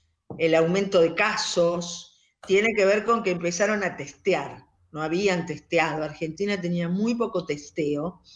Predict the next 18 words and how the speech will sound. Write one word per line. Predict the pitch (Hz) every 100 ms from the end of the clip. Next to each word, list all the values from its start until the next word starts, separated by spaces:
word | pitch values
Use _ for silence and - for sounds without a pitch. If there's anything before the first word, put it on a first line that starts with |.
| - - - _
y | 180 196
ese | 226 233
testeo | 208 - 233 240
aumenta | 226 202 202 202
mucho | 196 226 233 247
el | 208
número | 196 202 170
de | 156
casos. | 190 180 - 131 - - - _ - _ _ - _ _ _ _ _ _ _ _ _ 180
Y |
la | 185 190
mayoría | 226 277 269 339
son | 320 196
casos | 175 170 147 135
leves, | 170 156 156
por | - 147
suerte, | - 190 160 - 160
pero | 160 185 185 180 180 -